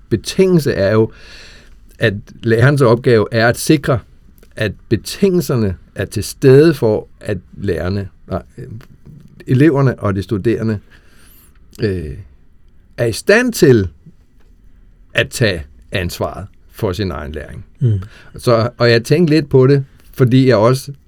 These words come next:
Speaker 1: havde tanken, jamen vi bliver nødt til at vente på, at alle deltagerne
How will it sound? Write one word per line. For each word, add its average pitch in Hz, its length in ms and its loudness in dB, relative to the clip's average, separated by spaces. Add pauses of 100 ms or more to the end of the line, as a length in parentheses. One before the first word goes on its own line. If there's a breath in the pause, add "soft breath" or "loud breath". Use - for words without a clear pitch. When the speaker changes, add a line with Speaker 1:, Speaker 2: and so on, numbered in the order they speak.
(200)
Speaker 1:
havde 120 460 4 (200)
tanken, 104 300 -2
jamen 104 220 0
vi 104 60 0
bliver 101 200 0
nødt 151 180 2
til - 100 0
at 120 120 2
vente 117 340 0
på, 110 300 0
at 95 240 -6
alle 104 200 0
deltagerne 98 640 -2